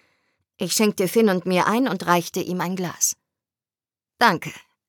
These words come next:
erwiderte er und wischte sich mit dem Handtuch über das Gesicht. „Dein letzter Schlag war gar nicht übel, vor allem in Anbetracht meiner fantastischen Reflexe. Du machst langsam echt Fortschritte.“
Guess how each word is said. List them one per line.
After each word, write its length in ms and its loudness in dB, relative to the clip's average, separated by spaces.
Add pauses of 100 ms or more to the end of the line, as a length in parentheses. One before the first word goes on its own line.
(120)
erwiderte 440 4
er 280 2
und 140 0
wischte 300 0
sich 220 0
mit 140 0
dem 160 -2
Handtuch 440 -2
über 240 0
das 220 -2
Gesicht. 500 -4 (920)
„Dein 160 2
letzter 440 2
Schlag 360 4
war 140 6
gar 180 0
nicht 240 -2
übel, 340 -2 (400)
vor 240 4
allem 240 6
in 100 0
Anbetracht 600 2
meiner 320 2
fantastischen 760 -6
Reflexe. 640 -2 (460)
Du 100 2
machst 300 4
langsam 380 4
echt 220 -2
Fortschritte.“ 680 0